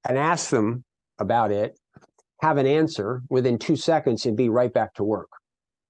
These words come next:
Well, today she didn't have a coworker, so she instant messaged them, right? Sat there for a little bit, didn't know if the person was at the desk on vacation or even looking at that stuff, went up to go get a cup of coffee and never went back. The point of this is, is even though you might be in a room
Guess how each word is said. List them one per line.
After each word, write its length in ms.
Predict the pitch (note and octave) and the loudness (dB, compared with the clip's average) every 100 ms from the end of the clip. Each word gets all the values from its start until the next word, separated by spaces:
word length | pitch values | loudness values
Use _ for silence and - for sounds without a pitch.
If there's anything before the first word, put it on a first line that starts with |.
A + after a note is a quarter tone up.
| _ _ _ _ _ - | _ _ _ _ _ -8
Well, 140 | G2+ | -8
today 320 | G2 A#2+ D#3+ | -2 2 4
she 120 | B2 B2 | 4 4
didn't 140 | C3 | 4
have 80 | C#3 | 2
a 60 | |
coworker, 420 | G#2+ B2+ G#2+ G2+ G2 | 2 0 0 -2 -6
so 180 | - G#2 | -6 -6
she 180 | - | -2
instant 280 | B2 A#2+ F2+ | -2 -2 -4
messaged 460 | A2 A#2+ G2 F2+ E2+ | -2 -2 -4 -6 -8
them, 140 | E2 - _ _ _ _ _ _ _ - | -12 -16 _ _ _ _ _ _ _ -4
right? 180 | G#2 A#2+ - _ _ _ _ _ _ _ _ _ _ _ _ | -2 -2 -4 _ _ _ _ _ _ _ _ _ _ _ _
Sat 260 | - C#3+ | -2 0
there 140 | C#3 C3 | 2 0
for 100 | A#2 | 0
a 60 | |
little 160 | A#2+ A#2+ | 0 2
bit, 160 | C3 A2+ | 2 2
didn't 160 | C#3+ | 2
know 80 | C#3 | 2
if 80 | C3+ | 0
the 80 | - | -2
person 300 | C3+ C3 B2 | 0 0 0
was 100 | B2 | 0
at 120 | A#2+ | -2
the 60 | |
desk 300 | G2 A#2 B2 | 0 0 0
on 120 | A2+ G#2+ | -2 0
vacation 480 | A2+ A2 B2 B2+ | -2 0 -2 0
or 40 | A#2 | -2
even 160 | A#2 | 0
looking 240 | A2 B2+ G#2+ | 0 0 -2
at 100 | G#2 | -4
that 80 | F#2+ | -4
stuff, 220 | A2 - | -4 -2
went 160 | A#2+ C3 | 0 0
up 80 | |
to 80 | C3 | 0
go 140 | B2 A2+ | 0 2
get 160 | A#2 | 0
a 20 | |
cup 240 | G#2 A#2+ - | 0 -2 -4
of 60 | |
coffee 340 | - A#2 G#2 G#2+ | -2 -2 0 -2
and 80 | G2 | -2
never 240 | G#2+ G2 | -2 -2
went 180 | F#2+ E2+ | -2 -2
back. 220 | G#2 F#2 - _ _ _ _ _ _ _ - | -4 -4 -14 _ _ _ _ _ _ _ -8
The 60 | |
point 320 | - F#3+ G3+ E3+ | -2 2 2 4
of 40 | |
this 220 | B2+ A#2 | 2 0
is, 240 | B2 A#2 G#2+ | 0 0 -2
is 160 | G#2 | 0
even 220 | C3+ D3+ | 0 2
though 80 | C3 | 2
you 160 | C3 A#2 | 2 2
might 180 | B2+ A2+ | 0 0
be 80 | |
in 80 | A2+ | -2
a 80 | G2+ | 0
room 460 | A2 A#2+ G#2+ A#2+ | 0 2 0 -2